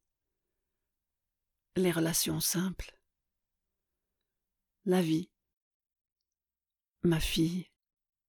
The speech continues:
Être. Regarder un chat, immobile,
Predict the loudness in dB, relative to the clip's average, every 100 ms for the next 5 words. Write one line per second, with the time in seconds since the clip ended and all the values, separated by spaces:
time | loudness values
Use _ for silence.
0 | _ _ _ _ _ _ _ _ _ _
1 | _ _ _ _ _ _ -4 -4 -4 -12
2 | -14 _ _ _ _ _ _ _ _ _
3 | _ _ _ _ -4 0 2 2 2 2
4 | 0 -2 -4 -8 _ _ _ _ -2 0
5 | 0 0 -4 -6 -10